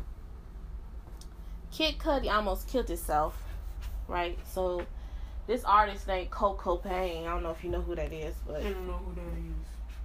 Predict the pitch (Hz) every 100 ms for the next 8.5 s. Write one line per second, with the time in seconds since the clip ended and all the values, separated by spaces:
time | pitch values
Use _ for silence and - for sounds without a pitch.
0 | - - 196 190 170 156 156 151 165 -
1 | - - - - - - - - 180 175
2 | 175 175 - 170 170 165 165 165 165 165
3 | 165 160 151 156 156 339 349 349 - -
4 | - - - - - 143 143 285 202 294
5 | 285 - - - - - 202 190 185 269
6 | 269 247 202 240 233 - 143 110 - -
7 | - - - - - 190 185 123 170 220
8 | 277 269 262 226 185